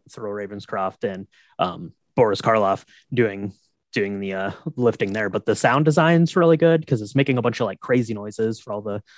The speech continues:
all of the Who contraptions and, you know, as he's stealing the stuff. I like, um, I like he's, like, stealing the stockings and he just holds up a magnet and it pulls out all the nails, like, over the,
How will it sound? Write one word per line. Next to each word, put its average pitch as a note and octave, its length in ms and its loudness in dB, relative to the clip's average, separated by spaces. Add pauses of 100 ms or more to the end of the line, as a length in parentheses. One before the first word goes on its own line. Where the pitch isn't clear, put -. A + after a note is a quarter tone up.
(220)
all A#2+ 120 6
of A2 60 2
the G#2+ 240 -2
Who C3 260 4
contraptions A2+ 1000 -2
and, G2+ 160 -4 (320)
you B2 60 2
know, G#2+ 100 2
as G#2+ 140 2
he's G#2+ 200 0
stealing G#2+ 360 0
the G2 100 -8
stuff. G#2+ 380 0
I A2+ 60 0
like, A#2 240 2
um, G2 300 -2 (500)
I - 40 2
like A#2+ 160 4
he's, G#2+ 260 0
like, - 180 -4
stealing A#2+ 280 4
the G#2 80 2
stockings A#2+ 640 0
and G#2 160 0
he G2+ 160 -6
just A2+ 180 -8
holds A2 200 0
up A2+ 120 2
a G#2 40 0
magnet G2+ 360 -4
and G2+ 100 -2
it - 100 -12
pulls A2 200 -2
out G2+ 120 -6
all G#2 100 -4
the G2+ 100 -6
nails, G2 500 -4
like, - 140 -6
over A#2+ 180 -4
the, A#2+ 200 0